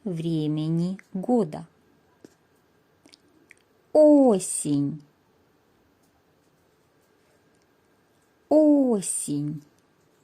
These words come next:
Осень. Зима. Зима.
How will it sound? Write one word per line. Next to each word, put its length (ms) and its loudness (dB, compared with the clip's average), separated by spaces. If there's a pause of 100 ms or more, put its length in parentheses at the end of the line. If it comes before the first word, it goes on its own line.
(840)
Осень. 600 -4 (1700)
Зима. 1500 -2 (1700)
Зима. 1400 -2